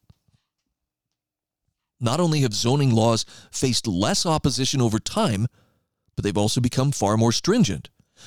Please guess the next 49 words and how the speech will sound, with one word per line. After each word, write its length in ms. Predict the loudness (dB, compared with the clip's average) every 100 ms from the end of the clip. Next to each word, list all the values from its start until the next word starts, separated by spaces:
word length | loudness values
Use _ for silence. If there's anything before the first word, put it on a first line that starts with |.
| -10
Municipal 480 | -4 -2 0 0 0
and 120 | 0
county 260 | 0 0 2
ordinances 500 | 2 0 0 -2 -2
now 160 | 0
regularly 600 | 0 0 2 2 2 2
include 340 | 0 0 0 2
restrictions 580 | 0 0 -2 0 -2 -2
of, 160 | -4 -8 -12 -6
like, 180 | -6 -8 -14
how 220 | -4 -2 -2
tall 280 | 0 2
you 120 | 2 2
can 160 | 2
build, 320 | 2 2 0 -4 -6
how 140 | -2
densely 500 | -2 0 0 2 0
you 100 | 0
can 160 | 2 2
build, 300 | 2 2 0 -6 -4
how 160 | -2
far 200 | 0 0
back 220 | 0 -2
from 160 | 0 0
the 60 | 0
street 320 | 0 0 2
your 80 | 2
building 340 | 2 2 2
must 220 | 0 0
be, 180 | -2 -2 -4 -6
what 160 | -2 -2
the 60 |
property 420 | 0 0 2 0 0
can 160 | -2
be 100 | -2
used 340 | -2 0 0 0
for, 240 | 0 0 -4 -8
even 240 | -4 0 0
very 300 | 2 0 0
specific 520 | -2 -2 -2 -4 -2
rules 300 | 0 0 0
like 180 | -4 -6 -8 0
what 240 | 0 0
size 420 | -2 0 0 0
of 100 | -2
signs 460 | -2 0 0 0 0
you 80 | -2
can 140 | -2
have, 420 | 0 0 -2 -4